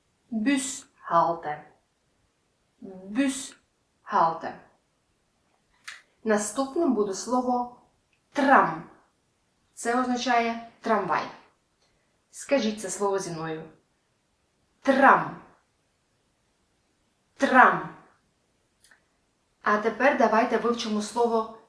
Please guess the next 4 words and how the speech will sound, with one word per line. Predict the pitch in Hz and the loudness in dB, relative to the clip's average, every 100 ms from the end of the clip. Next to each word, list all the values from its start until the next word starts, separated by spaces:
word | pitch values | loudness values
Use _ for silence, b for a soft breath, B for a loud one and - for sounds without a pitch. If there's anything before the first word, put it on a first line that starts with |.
| _ _ | _ _
train, | 285 294 240 180 160 143 - - _ _ _ _ _ _ | -2 2 4 4 -2 -10 -16 -20 _ _ _ _ _ _
що | - 233 | -6 -4
означає | 220 214 233 220 220 214 - - _ - | -2 -2 2 2 2 -2 -8 -20 _ 2
потяг. | 208 180 - - - | 4 4 0 -8 -12